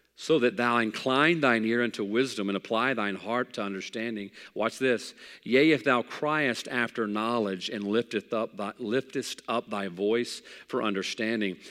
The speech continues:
if thou seekest her as silver and searchest for her as for hid treasures, then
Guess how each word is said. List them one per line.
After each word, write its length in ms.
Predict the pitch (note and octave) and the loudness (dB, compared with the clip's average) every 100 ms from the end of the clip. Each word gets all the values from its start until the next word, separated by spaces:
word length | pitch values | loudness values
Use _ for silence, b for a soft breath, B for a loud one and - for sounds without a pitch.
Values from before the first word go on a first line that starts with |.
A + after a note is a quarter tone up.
| B - | B 0
if 140 | C#3 | 4
thou 160 | C3+ A#2 | 4 4
seekest 680 | - - F3 E3+ F#3 - | 0 2 2 4 2 0
her 280 | - C#3 C#3 | -4 2 2
as 240 | B2 A2+ - | 2 0 -2
silver 720 | - D3+ C#3+ G2 G2 E2+ D#2+ B B - | -4 0 0 0 0 0 -4 B B -4
and 200 | A2 G2+ | -2 -2
searchest 560 | - C#3+ C#3 D3 - | 0 0 0 -4 -6
for 160 | - A2+ | -2 -2
her 340 | - A2+ G#2+ | 0 0 0
as 300 | A#2 G2 - | -2 -6 -8
for 400 | - - B2 G#2+ | -10 -8 -4 -4
hid 220 | G2 B2 | -2 -4
treasures, 720 | B2+ - F#2 F2 F#2 G2 - - _ _ _ _ _ _ | -4 -6 -6 -6 -10 -10 -12 -16 _ _ _ _ _ _
then 720 | - F#2 G#2+ G#2 F2+ E2+ E2+ | -18 -6 -2 -2 -2 -6 -10